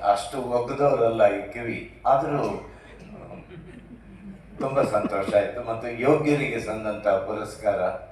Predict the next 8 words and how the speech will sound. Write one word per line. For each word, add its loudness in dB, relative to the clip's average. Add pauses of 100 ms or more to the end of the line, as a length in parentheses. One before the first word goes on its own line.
(880)
ಕಲಬುರ್ಗಿಗೂ -4
ಬಹುಶಃ -6
ಅಲ್ಲಿಂದ 2
ನೋಡಿ 0
ಅವರು 0
ಸಂತೋಷ -2 (200)
ಪಟ್ಟಿರ್ತಾರೆ -8
ಅಂದ್ಕೊಂಡಿರ್ತೀನಿ. -10